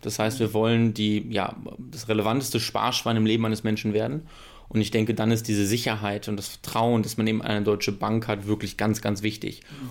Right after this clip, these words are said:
Speaker 1: Und somit war für uns, äh, von vornherein klar, das wird nur funktionieren eben, ähm, mit dieser Sicherheit und dem Vertrauen an der deutschen Bank. Und deswegen war das für uns eigentlich klar, dass wir durch diesen Prozess gehen werden müssen.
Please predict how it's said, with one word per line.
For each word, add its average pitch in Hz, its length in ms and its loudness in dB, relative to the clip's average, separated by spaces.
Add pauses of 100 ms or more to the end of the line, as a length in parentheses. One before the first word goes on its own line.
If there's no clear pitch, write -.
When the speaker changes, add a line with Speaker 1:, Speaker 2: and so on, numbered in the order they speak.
Speaker 1:
Und 107 140 0
somit 117 240 2
war 117 100 6
für 117 200 2
uns, 107 400 2
äh, 107 180 2
von 107 180 0
vornherein 120 460 2
klar, 113 420 0 (200)
das - 180 -4
wird 107 100 -2
nur 113 220 6
funktionieren 113 640 2
eben, 104 480 0 (220)
ähm, 101 360 2
mit 113 200 2
dieser 107 200 2
Sicherheit 101 580 0
und 101 200 -4
dem 98 100 -4
Vertrauen 107 420 0
an 101 140 0
der 101 100 0
deutschen 101 240 -4
Bank. 117 300 0
Und 110 100 2
deswegen 101 320 0
war 101 80 2
das 101 160 -2
für 107 140 -2
uns 104 160 -2
eigentlich 104 260 -2
klar, 104 380 -2 (180)
dass 110 160 -8
wir 104 60 0
durch 107 220 0
diesen 101 200 -4
Prozess - 380 -6
gehen 101 240 -2
werden 101 200 0
müssen. 120 720 -4